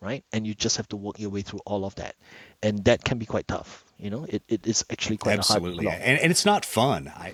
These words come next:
Speaker 2: I, I think sometimes it's the, everyone concentrates on the fun of crafting the initial mechanics and, and putting some of the historical background in. And then when you get to the grind of making sure your mechanics are all consistent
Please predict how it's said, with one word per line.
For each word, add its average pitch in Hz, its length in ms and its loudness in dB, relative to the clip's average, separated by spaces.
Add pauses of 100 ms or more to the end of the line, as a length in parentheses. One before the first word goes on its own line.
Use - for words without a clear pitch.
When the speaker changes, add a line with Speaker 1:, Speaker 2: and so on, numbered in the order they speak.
(220)
Speaker 2:
I, 110 220 0
I 113 80 -2
think - 360 -2 (280)
sometimes 101 640 2
it's - 200 -6
the, 80 360 -10 (520)
everyone 104 360 -4
concentrates - 560 -4
on 87 100 -6
the 85 60 -8
fun 92 320 -6
of 78 200 -14
crafting 101 440 -2
the 87 160 -2
initial 95 420 -2
mechanics 90 680 -6
and, 78 280 -12
and 87 160 -16
putting 101 220 -2
some 98 140 -4
of 92 40 -6
the 87 60 -6
historical 92 400 -6
background 87 540 -2
in. 85 280 -4 (480)
And 107 240 0
then 110 260 4
when 104 180 2
you 104 140 0
get 117 220 -2
to - 80 -4
the 110 120 0
grind 98 460 0
of 80 120 -6
making 98 300 -2
sure 95 320 -2
your 87 160 -6
mechanics 92 560 -8
are 80 180 -12
all 85 220 -8
consistent 87 760 -4